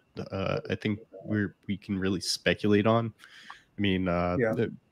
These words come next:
Speaker 1: plenty of folks have predicted the demise of Fedora before, and it's just not, yeah, I, I don't
Speaker 2: Yeah.
Speaker 1: think it's in the cards.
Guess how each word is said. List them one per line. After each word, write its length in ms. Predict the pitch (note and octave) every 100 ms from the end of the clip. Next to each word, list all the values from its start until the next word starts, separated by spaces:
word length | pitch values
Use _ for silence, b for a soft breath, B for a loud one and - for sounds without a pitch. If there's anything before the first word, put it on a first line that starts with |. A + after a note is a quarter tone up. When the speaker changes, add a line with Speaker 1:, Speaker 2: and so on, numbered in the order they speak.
| _
Speaker 1:
plenty 240 | - G#2+ G2
of 80 | F#2
folks 260 | G#2 F#2+
have 220 | F#2+ E2+ -
predicted 480 | G2+ G2 - F2+
the 240 | F#2 E2+ E2+
demise 460 | - F#2+ E2+ F2 E2+
of 100 | F2+
Fedora 360 | - F#2 E2+ F2
before, 360 | E2+ - -
and 80 | F2
it's 220 | F2+ F2
just 300 | - F#2 - F2+
not, 200 | E2+ -
yeah, 160 | A2
I, 320 | E2+ G2 F2+ F#2
I 20 |
don't 160 | F#2 G#2+
Speaker 2:
Yeah. 60 |
Speaker 1:
think 160 | F2 -
it's 180 | - -
in 80 |
the 80 | D#2+
cards. 540 | - F#2 F2 F2 -